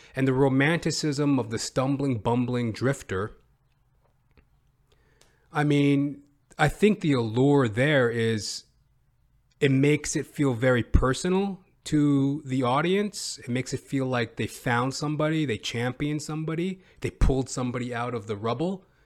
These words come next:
and made them their star. It kinda adds a bit of a personal touch. But it's also like a romanticism in that,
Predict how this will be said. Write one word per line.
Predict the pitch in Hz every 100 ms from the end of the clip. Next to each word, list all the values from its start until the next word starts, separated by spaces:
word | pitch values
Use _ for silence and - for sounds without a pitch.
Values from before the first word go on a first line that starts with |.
| _ _
and | 113 110 110 107 101
made | 113 123 123
them | 107 120 120 107
their | 110 110 110 110 107 _ _ _ _
star. | - - 113 104 156 254 - _ _ _ _ _
It | -
kinda | - 156 147
adds | 135 131
a | 123
bit | 135
of | 123
a | 110 104 _ _ _ _ _ _ _
personal | - 135 - 131 120
touch. | - 117 143 196 - - _ _ _ _ _ _ _ _ _ _ _
But | 156
it's | 147
also | 170 170 180
like | 170 143
a |
romanticism | 127 120 120 135 160 127 - 107 104 113
in | 113
that, | 107 110 104 -